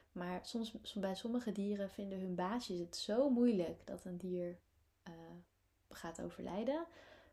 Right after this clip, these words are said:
dat zij dat echt niet willen. En, eh, zeg maar, als jij dat als mens niet wil, dan voelt je dier dat heel erg bij jou.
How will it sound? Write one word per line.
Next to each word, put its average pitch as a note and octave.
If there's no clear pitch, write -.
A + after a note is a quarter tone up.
dat F#3+
zij F#3
dat F#3+
echt -
niet F3+
willen. F3
En, F3
eh, E3+
zeg -
maar, G3
als F3+
jij F#3+
dat A3
als F#3+
mens F#3+
niet F#3+
wil, F#3+
dan F3+
voelt A3
je F3+
dier F3+
dat F3
heel F3+
erg F3
bij F3+
jou. F3+